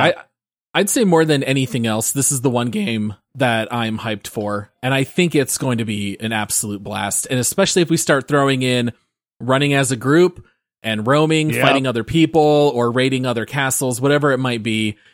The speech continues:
Speaker 2: this is really speaking my language. I really hope that it takes some of the best elements of Rust, and it takes some of the elements of Battlerite, and just kinda adds it all together in that isometric,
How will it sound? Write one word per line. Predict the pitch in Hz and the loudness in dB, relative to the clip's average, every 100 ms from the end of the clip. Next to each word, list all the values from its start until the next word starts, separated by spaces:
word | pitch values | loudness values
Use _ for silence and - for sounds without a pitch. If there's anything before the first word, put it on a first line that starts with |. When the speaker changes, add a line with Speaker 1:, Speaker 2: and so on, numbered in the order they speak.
| _ - | _ -4
Speaker 2:
this | 131 147 | 0 0
is | 156 123 | 0 0
really | 147 143 | 0 0
speaking | - 147 135 127 | -2 -4 -2 -2
my | 120 | -2
language. | 113 113 110 107 - | -2 -4 -4 -4 -4
I | |
really | 120 135 170 156 | 0 2 2 2
hope | 139 131 127 - _ _ _ - | 0 -2 -4 -12 _ _ _ -8
that | 120 123 | -2 -2
it | 120 | -2
takes | - 147 131 | -2 -4 -2
some | - 147 | -2 -2
of | 131 | -2
the | 117 | -2
best | 110 139 - | -2 0 0
elements | 135 135 127 113 | 0 0 -2 -4
of | 107 | -2
Rust, | 135 151 147 - - _ _ _ | 0 2 0 -2 -6 _ _ _
and | - 113 | -8 -6
it | |
takes | - 123 - | -4 -4 -2
some | 143 | -2
of | 131 | -2
the | 123 123 | 0 0
elements | 127 131 127 123 | 0 0 -2 -2
of | 107 110 | -4 0
Battlerite, | 147 151 143 143 139 139 - _ _ _ - | 2 2 2 2 2 -2 -6 _ _ _ -6
and | 117 117 113 110 | -2 -2 -2 -4
just | 113 | -4
kinda | - 117 110 | -2 -2 -2
adds | 113 135 135 | 0 0 2
it | 151 | 2
all | 151 | 4
together | 151 151 147 151 147 | 2 2 2 4 2
in | 143 | 2
that | 127 120 | 0 -2
isometric, | 123 131 156 135 135 151 135 | -2 -2 -2 -2 -4 -2 -4